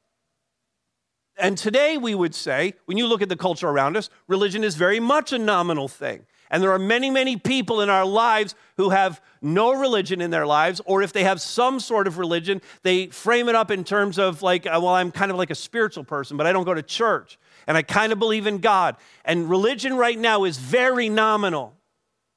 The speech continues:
among the majority of people. But at the end,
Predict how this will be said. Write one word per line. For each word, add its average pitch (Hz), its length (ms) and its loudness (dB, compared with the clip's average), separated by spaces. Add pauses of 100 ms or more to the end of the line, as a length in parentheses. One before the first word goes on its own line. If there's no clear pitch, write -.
(640)
among 185 320 2
the 185 80 -2
majority 185 640 0
of 139 180 -6
people. - 400 -20 (920)
But 160 200 2
at 226 300 2
the 269 240 0
end, 160 400 0